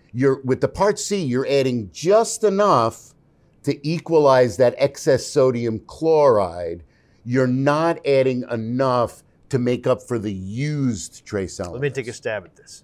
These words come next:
Speaker 2: all
Speaker 1: Yeah.
Speaker 2: right? You just scooped out some trace elements in a glass that you're gonna, like, to dilute your, uh, uh, your tank from thirty-seven to thirty-five, scooped out some salt water. You're gonna pour those trace elements down the drain.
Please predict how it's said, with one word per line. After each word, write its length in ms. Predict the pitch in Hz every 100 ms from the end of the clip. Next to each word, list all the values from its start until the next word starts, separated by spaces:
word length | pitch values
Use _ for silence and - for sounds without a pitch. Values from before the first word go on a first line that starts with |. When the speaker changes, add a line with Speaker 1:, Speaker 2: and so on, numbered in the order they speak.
| _
Speaker 2:
all 60 | 110
Speaker 1:
Yeah. 80 | 113
Speaker 2:
right? 160 | 113 _ _ _ _ _ _ _ _ _ _
You 360 | 123 147 175 170
just 400 | 151 160 - -
scooped 360 | - 151 147 -
out 220 | 139 135
some 140 | 131
trace 320 | 120 131 127 135
elements 460 | 135 139 139 -
in 120 | 120
a 40 | 107
glass 440 | 107 113 127 -
that 100 | 107
you're 120 | 104
gonna, 340 | 113 110 107 104
like, 220 | 104 104 _ -
to 80 |
dilute 580 | 113 - 127 127 139 -
your, 360 | 123 117 113 110
uh, 40 | 110 107 107 101
uh, 540 | - 107 104 104 104 101 _
your 120 | 110
tank 280 | 104 120 117
from 100 | 113
thirty-seven 840 | 107 117 110 104 _ - 117 110 117
to 60 | 110
thirty-five, 640 | 113 107 - 107 117 135 _ _ _ -
scooped 340 | - 156 160
out 120 | 160
some 140 | 156 139
salt 260 | 143 135
water. 360 | 113 104 101 98 _ _ -
You're 80 |
gonna 140 | 131 123
pour 280 | - 139 139
those 160 | 143
trace 340 | 143 147 135 -
elements 420 | 131 127 120 113
down 360 | - 113 113 110
the 60 |
drain. 520 | 104 123 139 170 185